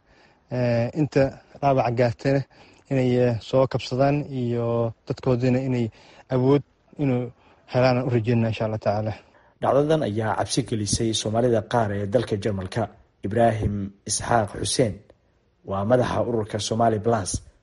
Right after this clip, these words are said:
Speaker 2: sidoo kalena waa xubin ka mid ah maamulka masaajidka Al Nuur ee magaalada Kassel.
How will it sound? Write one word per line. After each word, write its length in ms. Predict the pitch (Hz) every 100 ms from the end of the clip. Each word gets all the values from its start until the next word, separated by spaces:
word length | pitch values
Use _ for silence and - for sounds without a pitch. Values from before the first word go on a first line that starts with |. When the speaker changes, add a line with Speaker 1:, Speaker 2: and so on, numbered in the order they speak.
| -
Speaker 2:
sidoo 280 | - 113
kalena 360 | 104 113 113 104
waa 140 | 104 87
xubin 240 | 107 123
ka 140 | - 123
mid 140 | 104
ah 120 | 101
maamulka 440 | 98 117 107 104 113
masaajidka 600 | 104 - 123 107 104 -
Al 100 | 98
Nuur 260 | 117 117 92 -
ee 80 | 107
magaalada 420 | 107 113 113 104
Kassel. 360 | 101 143 -